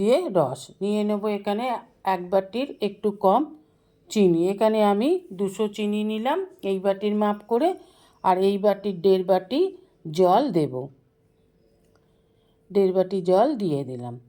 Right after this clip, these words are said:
দিয়ে দেব দুটো ছোট এলাচ, মুখটা একটু ছাড়িয়ে নিয়ে। এবার চিনিটা মেল্ট হওয়া অবধি অপেক্ষা করতে হবে। রসটা একটু সুন্দর দেখানোর জন্য নিয়ে নেব একটু ইয়েলো কালার,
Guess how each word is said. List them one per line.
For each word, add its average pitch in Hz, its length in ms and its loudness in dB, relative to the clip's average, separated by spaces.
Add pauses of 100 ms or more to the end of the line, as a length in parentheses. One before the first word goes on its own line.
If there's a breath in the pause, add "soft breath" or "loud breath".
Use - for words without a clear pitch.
(460 loud breath)
দিয়ে 202 240 2
দেব 190 160 -2 (180)
দুটো 185 220 -4 (140)
ছোট 196 220 -8 (240)
এলাচ, 170 280 0 (320)
মুখটা 185 340 -4 (100)
একটু 175 220 -6 (420)
ছাড়িয়ে 147 400 -6
নিয়ে। 127 220 -10 (760 soft breath)
এবার 196 300 2 (840)
চিনিটা 202 400 -2 (140)
মেল্ট 190 340 0
হওয়া 190 180 2
অবধি 185 240 -6 (140)
অপেক্ষা 175 340 -4
করতে 175 320 -2 (120)
হবে। 123 260 -4 (680 soft breath)
রসটা 202 440 0 (120)
একটু 202 240 -8 (180)
সুন্দর 196 360 0 (140)
দেখানোর 175 460 -2 (100)
জন্য 180 220 -2 (580 loud breath)
নিয়ে 185 220 0
নেব 175 180 0 (140)
একটু 175 180 -10 (140)
ইয়েলো 180 280 2 (240)
কালার, 127 380 -4